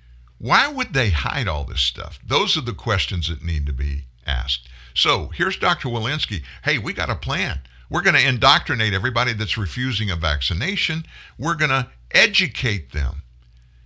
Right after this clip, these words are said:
Chris Wallace said, "Well, let's talk about mandates for adults." President Biden was asked about the controversial mandates for essential workers at his town hall this week. Take a look at his answer.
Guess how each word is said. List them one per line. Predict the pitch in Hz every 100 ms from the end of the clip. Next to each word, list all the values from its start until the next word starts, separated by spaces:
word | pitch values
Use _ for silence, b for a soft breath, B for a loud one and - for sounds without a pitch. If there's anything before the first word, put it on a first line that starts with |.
| b b - -
Chris | 131 -
Wallace | 123 123 113 -
said, | 120 98
"Well, | 110 196
let's | 233 233 -
talk | 208 190
about | 143 135 117
mandates | 101 104 110 101 98 87
for | - 92
adults." | 85 82 64 - - - - b b b b b b b
President | 185 214 180 175 120
Biden | 143 147 143
was | 107
asked | 123 123 -
about | 123 110 113
the | -
controversial | - 107 104 92 107 101 101 85
mandates | 90 90 87 67 71
for | - 78
essential | 78 117 90 82 78
workers | 82 - 95 101
at | 95
his | 90
town | - 95 82 80
hall | 104 113
this | 90 90 -
week. | 101 117 -
Take | - -
a | 185
look | 180 135
at |
his | 104 95
answer. | 80 64 -